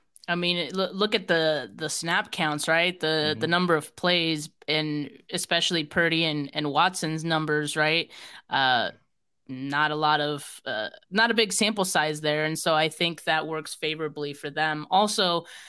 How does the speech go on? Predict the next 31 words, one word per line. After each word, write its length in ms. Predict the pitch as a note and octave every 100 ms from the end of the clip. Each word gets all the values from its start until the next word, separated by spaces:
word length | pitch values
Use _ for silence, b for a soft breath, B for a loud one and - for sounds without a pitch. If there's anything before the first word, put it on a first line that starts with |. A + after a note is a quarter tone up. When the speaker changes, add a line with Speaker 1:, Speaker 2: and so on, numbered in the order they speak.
| B
Speaker 1:
as 220 | G#3 F#3
we 160 | A#3+ D4+
know, 300 | F#3 D#3+ D#3+
over 300 | G3+ C4 C4+
time, 580 | - G3 F3+ D3 C#3 D3
the 120 | D#3
more 220 | F3 A#3
time 420 | A#3+ A3+ G#3 G3+
that 180 | F#3 E3
quarterbacks 680 | - F#3+ F#3 F3 F3 F3+ - -
play 420 | - A#3 F#3 E3+
in 220 | F3+ G3
the 120 | F3+ E3+
N 140 | F3+
F 240 | G#3 G#3+
L, 380 | A#3 F#3+ E3 E3
the 100 | E3
more 200 | E3+ F#3+
tape 480 | A3 - C#4 G#3 -
there's 260 | E3+ E3 E3
going 280 | E3 E3 E3
to 60 |
be 200 | - F3 F#3
on 220 | F#3+ F#3
them. 220 | E3 D#3+
We 160 | F#3+ A#3+
saw, 380 | A#3+ A3+ G3+
I 160 | E3+ E3+
Speaker 2:
Mm-hmm. 60 | F#3
Speaker 1:
think, 280 | F3+ F3 - B B _
progressively 1080 | G3 F#3 F3 G#3+ A#3+ F#3 D#3+ E3 D#3+ D#3